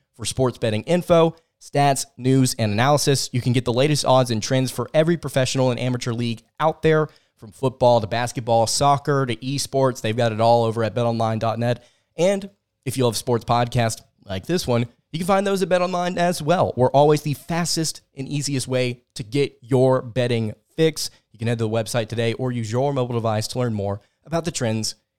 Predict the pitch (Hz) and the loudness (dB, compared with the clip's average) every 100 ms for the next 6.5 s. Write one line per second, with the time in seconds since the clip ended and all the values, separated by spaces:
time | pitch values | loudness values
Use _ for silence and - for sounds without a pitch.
0 | _ 123 120 120 - 117 123 131 127 - | _ -4 -2 -4 -6 -8 -6 -4 -2 -2
1 | 110 113 120 107 - 143 160 151 127 127 | -2 0 0 -2 -2 2 2 4 2 2
2 | 123 113 _ _ _ 113 120 120 117 120 | 0 -2 _ _ _ -4 0 2 0 -2
3 | 110 107 101 98 - - 127 92 - - | -2 -2 -2 -4 -4 2 2 0 -4 -10
4 | - _ _ _ _ _ _ _ _ _ | -14 _ _ _ _ _ _ _ _ _
5 | _ - 135 135 143 175 185 190 185 170 | _ -6 -4 -2 -2 0 2 2 0 2
6 | 175 185 185 190 233 | 2 2 0 -2 -2